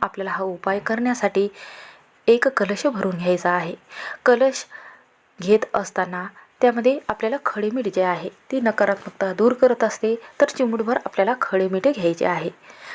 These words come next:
कारण खडे मीठ याची उत्पत्ती समुद्र मंथनातून झालेली आहे, त्यामुळे आपल्याला थोडेसे खडे मीठ या पाण्यामध्ये टाकायचे आहे. आणि या पाण्यामध्ये शुद्ध गंगाजल आणि गोमूत्र टाकायचं आहे. आणि हे जे पाणी आहे, हा जो कलश आहे, हा घेऊन तुम्हाला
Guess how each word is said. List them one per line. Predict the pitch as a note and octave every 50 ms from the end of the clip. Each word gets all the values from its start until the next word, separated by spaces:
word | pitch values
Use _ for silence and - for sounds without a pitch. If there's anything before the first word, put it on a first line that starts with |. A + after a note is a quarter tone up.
| - - -
कारण | B3+ B3 B3+ C#4 B3+ -
खडे | - G#3 G#3 G#3
मीठ | G3 G#3+ A#3 - - - -
याची | G#3 G3 - A#3+
उत्पत्ती | A#3+ A3 F#3 - - G3 F#3 F#3 A#3 B3+
समुद्र | B3 - G#3 F#3+ G3 F#3+ G3 A3+
मंथनातून | C4+ D4 A#3+ G3 - F#3+ F#3 F3 E3+ A#3+ C#4+
झालेली | C#4 A3 F3+ E3+ F3 E3+ F3+ F3+
आहे, | E3+ F3 E3+ D3+ F3 - - -
त्यामुळे | G#3+ G#3 G#3+ A#3+ C4+
आपल्याला | - - - F#3+ F#3+ A3 B3 -
थोडेसे | - F#3+ F#3 - - C4 C4+
खडे | - - F#3+ F#3+ F#3 F#3+
मीठ | G3+ B3 - - - _ -
या | F#3+ F#3+ G3 A3+ C4 - _ -
पाण्यामध्ये | - F3+ F3 F#3 F3 F3 G3+ B3
टाकायचे | - A3 F#3 F3 E3 E3 E3 F3
आहे. | F3 E3+ D#3 D3 F3 - _ - - - - - - _ -
आणि | - B3+ C4 C#4 C#4
या | C4+ C4+ C#4
पाण्यामध्ये | C#4 - A#3+ A3 G#3 A#3 C4 B3+ A3 F#3+ F#3+ F#3
शुद्ध | - - G#3 - - B3+ B3 B3 A#3
गंगाजल | G3+ F#3+ G#3+ A#3 A#3 G#3+ - E3+ E3+ - - - - - - - - -
आणि | - A#3 B3 C#4+
गोमूत्र | C4 G#3+ G#3+ G#3 F#3+ G3 F#3+ - A#3 C4+
टाकायचं | C4 G#3 - F3 F3 F3 - F3
आहे. | F3 E3+ D#3+ E3+ - - -
आणि | - B3+
हे | B3 A3 A#3+ B3
जे | A#3+ B3+
पाणी | B3+ B3+ A#3 G#3 F#3+ G#3 A3+ A3+
आहे, | G#3+ G#3 F3+ G#3+ G#3+ - _ _ - - - -
हा | - - C4
जो | B3+ C4+ C4
कलश | - A#3+ G#3 G3 G#3+ G#3+ - G#3
आहे, | G3 F3+ E3 F#3 - - -
हा | - - A#3 B3+
घेऊन | B3 G#3+ G#3+ A3+ C4+ B3+
तुम्हाला | A#3 G#3 G3 G3 A#3